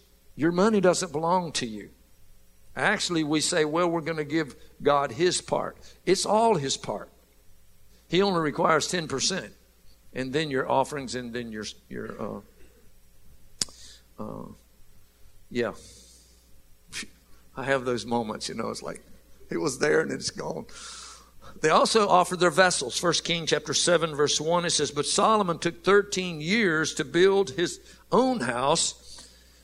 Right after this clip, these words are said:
and so he furnished all his house." And verse fifty-one said, "So all the work that Solomon, King Solomon had done for the house of the Lord was finished, and Solomon brought in the things which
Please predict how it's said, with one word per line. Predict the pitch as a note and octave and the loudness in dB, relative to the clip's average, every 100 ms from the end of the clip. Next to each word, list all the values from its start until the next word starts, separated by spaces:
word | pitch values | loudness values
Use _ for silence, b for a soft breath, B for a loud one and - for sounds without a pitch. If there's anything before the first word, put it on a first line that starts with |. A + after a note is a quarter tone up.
| B - | B -2
and | C#3 C3 | 0 2
so | - F#3 | 2 2
he | E3+ | 0
furnished | D#3+ - A3 G3+ D#3+ - - _ - | -2 0 0 2 0 -2 -6 _ 0
all | G3+ G3 E3 | 4 4 4
his | F3+ F3+ | 2 2
house." | C#3 G#2 - - - - - - | -2 -6 -6 -6 -6 -8 -20 -10
And | C3+ | -2
verse | D3 - | 0 0
fifty-one | F3+ E3 D3 F#3 G3 E3 | -2 -4 -4 0 0 0
said, | C#3+ C#3+ C#3 C#3+ - B B B | 0 2 2 0 -14 B B B
"So | - D3 - | 0 0 2
all | D#3 G3+ G#3+ | 0 2 2
the | D#3+ | 0
work | D3 E3 E3+ E3 | 0 2 0 0
that | C#3 | -6
Solomon, | - E3 E3 D#3+ C#3 C3 C3 - - - | -2 2 2 0 -4 -8 -12 -18 -16 -8
King | E3 | -6
Solomon | C3+ F3+ D#3 D3+ C3 | -2 2 2 0 -4
had | C3+ A#2+ | -4 -2
done | D#3+ E3+ B2+ B2+ A#2+ B B | 0 0 -2 -6 -12 B B
for | - D3 | -2 0
the | C3+ | 0
house | D3+ E3+ E3 - | 0 0 0 -2
of | D3 | -2
the | C#3 | 0
Lord | D#3+ F#3 D3 C3+ | 2 2 0 -2
was | A#2+ - | -4 -4
finished, | - F#3 B2+ C3+ - B B | -2 -4 -2 -6 -6 B B
and | B2+ | -6
Solomon | B2+ F3 F3 E3 D3 | 0 2 2 2 -4
brought | C3+ C#3+ E3+ - - b b | -2 -2 -2 -8 -20 b b
in | D3+ G#3 G3+ | 0 2 2
the | |
things | - D3 C3+ C#3 C#3 - C3 | 0 -4 -8 -8 -8 -6 0
which | D#3 D#3 | 0 -2